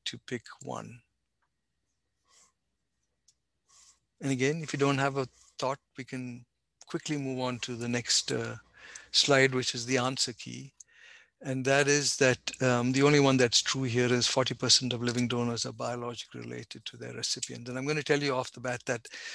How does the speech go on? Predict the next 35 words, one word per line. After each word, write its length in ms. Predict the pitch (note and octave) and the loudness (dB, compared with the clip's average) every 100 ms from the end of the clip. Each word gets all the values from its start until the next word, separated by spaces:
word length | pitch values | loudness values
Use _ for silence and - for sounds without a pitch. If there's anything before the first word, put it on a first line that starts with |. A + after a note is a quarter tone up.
| - - | -14 -14
one 260 | C3 C3+ C#3+ | -4 0 0
in 100 | C3+ | 0
two 140 | C#3+ | -4
fifty 320 | C3+ C3 C3 | -6 -6 -4
risk 300 | B2 B2+ - | -2 0 -2
of 80 | B2 | -4
perioperative 520 | - B2 B2 A#2 A#2+ | -6 -6 -6 -6 -8
death 260 | A#2 A#2+ - | -8 -8 -10
is, 180 | B2 B2 - | -14 -14 -10
is 220 | A#2+ A#2+ | -8 -6
way 360 | A#2 C3 C3 B2 | 0 2 2 0
too 180 | - A#2 | -8 -8
high. 320 | G#2+ A#2+ A#2 | -4 -4 -4
That's 300 | A#2+ C3+ - | -4 -4 -2
the 340 | - C3 B2 B2+ | -2 -2 -2 -4
risk 300 | C3+ - - | -2 -2 -4
of 140 | A#2+ | -10
perioperative 640 | B2+ B2 B2+ - C3 B2 A#2 | -8 -4 -6 -6 -10 -8 -6
death 260 | B2+ - - - - | -8 -10 -20 -14 -6
probably, 920 | - - C3+ D#3 D3+ B2+ C3 B2 A2+ - - - - - _ _ - | -4 0 2 2 2 0 -4 -10 -12 -18 -18 -18 -18 -20 _ _ -6
um, 400 | C3 B2 B2 - A3 | -4 -4 -8 -12 -8
in 380 | C3+ B2 A#2+ B2 - | -4 -4 -4 -8 -6
living 500 | C3 B2+ B2 B2 C3+ - | -4 -2 -4 -6 -8 -10
liver 500 | C#3+ C3 C#3 D#3 C#3 | -6 -2 2 2 2
donors, 720 | A2+ A#2+ A#2+ A#2+ C#3 C#3 - - _ | -2 -6 -10 -12 -4 -2 -2 -6 _
um, 340 | B2+ A#2+ A#2+ B2+ | -8 -8 -8 -6
although 300 | C3 A#2+ B2+ | -6 -4 -4
that 240 | B2+ B2 | -2 -2
may 120 | C3+ C3 | -2 -2
also 300 | B2+ - B2+ | -2 -2 -4
be 160 | A#2+ | -6
high 220 | A2 B2 | -8 -8
for 200 | A#2+ - | -8 -10
that 200 | B2+ C3 | -6 -6
group. 280 | - C3 C3 | -8 -14 -16